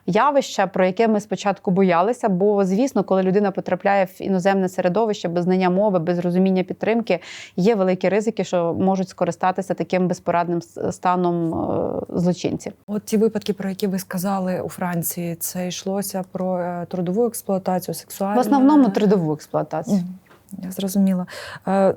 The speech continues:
Speaker 2: дуже хочеться поставити питання про такі соціально вразливі верстви населення, зокрема, е, діти без батьківського піклування. Е, чи, е, вивозили таких дітей за кордон?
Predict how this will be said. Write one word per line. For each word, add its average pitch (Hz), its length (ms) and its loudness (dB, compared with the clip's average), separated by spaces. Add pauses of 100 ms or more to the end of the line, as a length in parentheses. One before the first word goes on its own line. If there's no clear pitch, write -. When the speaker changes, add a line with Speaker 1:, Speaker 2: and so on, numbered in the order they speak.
Speaker 2:
дуже 233 420 0
хочеться 240 340 0
поставити 214 400 -4
питання 214 440 0
про 190 200 -6
такі 190 260 -6
соціально 180 680 -2
вразливі 175 600 -2
верстви 165 520 -6
населення, 214 640 -2
зокрема, 185 460 -4 (420)
е, 170 180 -6
діти 202 400 -2
без 180 280 -6
батьківського 175 600 -6
піклування. 214 760 -4 (500)
Е, 175 640 -2 (640)
чи, 208 720 0
е, 190 300 -2
вивозили 214 520 0
таких 202 280 -4
дітей 196 300 -2
за 185 120 -2
кордон? 220 500 -2